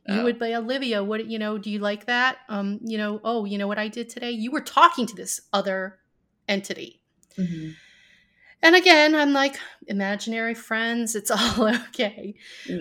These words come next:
Speaker 1: Well, there happened to be a weekend where Daddy was home and he was in his recliner as per usual watching sports.
Speaker 2: Mm-hmm.
Speaker 1: Our doorbell rang and it was not the tone, 'cause our doorbell had, like, twelve settings.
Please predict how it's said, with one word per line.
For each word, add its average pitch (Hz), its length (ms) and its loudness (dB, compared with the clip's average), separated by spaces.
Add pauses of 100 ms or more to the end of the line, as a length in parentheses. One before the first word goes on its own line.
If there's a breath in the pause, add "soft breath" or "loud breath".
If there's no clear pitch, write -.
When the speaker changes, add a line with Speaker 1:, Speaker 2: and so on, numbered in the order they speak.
Speaker 1:
Well, 226 480 0
there 196 160 0
happened 208 320 0
to 285 60 -6
be 285 180 -2
a 320 140 2
weekend 208 600 2
where 185 120 -4
Daddy 190 360 4
was 269 180 -4
home 214 400 0
and 202 120 -2
he 196 140 -2
was 214 240 0
in 233 280 0
his 240 460 -2
recliner 214 640 0
as 185 240 0
per - 120 -6
usual 190 440 -2
watching 175 420 0
sports. - 800 -6 (180)
Speaker 2:
Mm-hmm. 156 340 -6 (800)
Speaker 1:
Our 269 440 6 (100)
doorbell 196 580 2
rang 160 520 -6 (460)
and 196 160 0
it 190 140 -4
was 180 240 -4
not 180 760 0 (1040)
the 202 160 -6
tone, 190 640 2
'cause 196 160 -2
our 190 80 4
doorbell 208 500 4
had, 190 240 -2
like, 175 220 -4
twelve 196 320 0
settings. - 560 -4